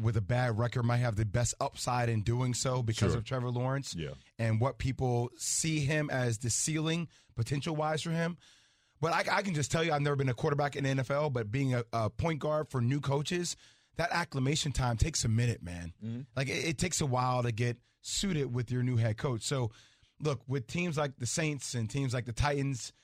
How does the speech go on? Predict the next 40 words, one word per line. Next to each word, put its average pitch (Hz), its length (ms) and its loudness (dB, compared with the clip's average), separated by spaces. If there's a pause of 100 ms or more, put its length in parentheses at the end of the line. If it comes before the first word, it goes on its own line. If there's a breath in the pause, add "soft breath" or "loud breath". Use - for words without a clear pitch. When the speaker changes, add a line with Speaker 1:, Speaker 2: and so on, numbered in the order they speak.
(220 soft breath)
Speaker 1:
I 135 100 2
don't 147 180 -2
see 147 120 -4
them 127 180 0
being 127 200 0
the 117 60 0
best 120 260 -2
in 139 60 -4
the 135 80 0
division, 143 300 -2
but 123 80 0
I 120 100 2
see 113 140 -4
them 127 140 0
being 117 180 0
more 110 180 2
competitive. 95 520 -6
Speaker 2:
One 113 160 2
of 110 60 -2
the 107 60 0
things 101 120 2
about 95 260 2
Doug 92 180 2
Peterson 101 540 0
that 80 220 -2 (280 soft breath)
not 98 200 -2
only 98 180 0
he 98 80 0
maximized 90 500 0
Trevor 82 220 -2
Lawrence, 85 320 0
he's 90 80 -4
gonna 82 180 -2
maximize 85 360 -2
the 82 80 -8
rest 80 180 -6
of 78 40 -6
that 73 120 -6
football 71 380 -8
team. - 180 -12